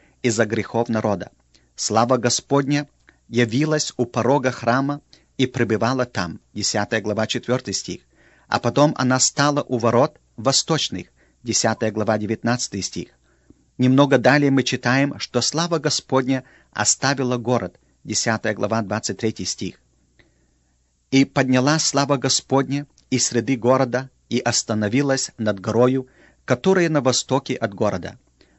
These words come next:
Но когда мы возвращаемся опять к последней части книги Иезекииля, которая связана с новым храмом, с переустройством поклонения в нём Богу и с назначением верных служителей,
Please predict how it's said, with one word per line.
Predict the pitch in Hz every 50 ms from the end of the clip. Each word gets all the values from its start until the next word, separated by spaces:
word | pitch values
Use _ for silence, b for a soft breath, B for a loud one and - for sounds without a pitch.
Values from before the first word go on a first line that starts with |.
| b b
Но | - 117 123 120
когда | - 123 113 104 104 143 165 175 160 -
мы | - 120 143 160 -
возвращаемся | - 131 131 113 113 127 120 - - - 160 151 156 151 135 - - -
опять | - - 127 - - 151 147 - _ b b b b b b b
к | _
последней | - 123 - - 135 151 151 127 131 123
части | 120 - 156 151 151 - - - 107
книги | - - 139 143 123
Иезекииля, | 113 - - 107 98 107 - - 110 107 135 156 127 95 92 - _ b b b b b b b
которая | _ - 123 - 151 147 139 135 127
связана | - - - 131 147 160 170 127 127 113 113 110
с | - - -
новым | 123 139 131 127 117 107
храмом, | - - 127 147 156 123 92 90 - _ _ _ b b b b b b b b b b b b _ _
с | - - - - - _ _ _ _ -
переустройством | 131 131 135 135 127 - - - 156 160 170 156 - - - - 110 110
поклонения | - - 120 - - 120 117 120 143 160 151 120 101 92 90 92
в | 95 95
нём | 104 110 113 104 104
Богу | 98 131 147 156 107 104 95 - _ _ b b b b b b b b b
и | 147 139
с | - -
назначением | 143 131 110 117 123 120 - - - 185 175 143 117 110 107 104
верных | 98 117 151 165 143 135 117 101
служителей, | - - 107 104 110 143 156 - 101 85 87 - -